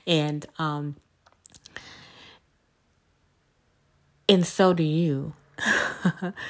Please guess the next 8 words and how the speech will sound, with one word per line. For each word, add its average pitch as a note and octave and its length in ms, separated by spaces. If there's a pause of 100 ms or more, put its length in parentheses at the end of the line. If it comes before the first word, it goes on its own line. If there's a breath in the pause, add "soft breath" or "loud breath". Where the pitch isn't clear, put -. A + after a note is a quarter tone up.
(400 loud breath)
And F3+ 240
so D#3+ 520 (100)
do D#3+ 140
you. D3 720 (240 loud breath)
And E3+ 160
because F3+ 500
of C#3+ 360
that, E3 600